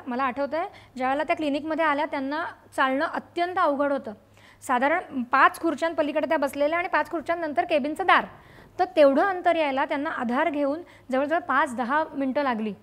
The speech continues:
सावकाश, सावकाश, सावकाश त्या आतमध्ये आल्या. त्याच्यानंतर पहिली ट्रीटमेंट झाली आणि ट्रीटमेंट झाल्यानंतर त्या ज्या बाहेर पडल्या त्या,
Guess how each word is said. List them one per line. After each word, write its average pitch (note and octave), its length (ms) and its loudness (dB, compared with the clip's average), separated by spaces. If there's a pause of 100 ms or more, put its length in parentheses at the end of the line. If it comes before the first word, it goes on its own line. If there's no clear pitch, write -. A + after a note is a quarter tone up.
(280)
सावकाश, C4 340 -2
सावकाश, D4 340 -4
सावकाश C#4 340 -6
त्या D#4 80 0
आतमध्ये C4+ 340 -4
आल्या. C4 240 -4 (400)
त्याच्यानंतर D4 380 -6
पहिली C#4 280 -2
ट्रीटमेंट D#4 420 -6
झाली C4+ 240 -4 (440)
आणि C4 160 -6
ट्रीटमेंट D#4+ 520 -8
झाल्यानंतर C#4+ 640 -4
त्या C#4 160 -6
ज्या B3 140 -6
बाहेर G#3+ 280 -8
पडल्या G#3+ 340 -12 (500)
त्या, A#3+ 180 -6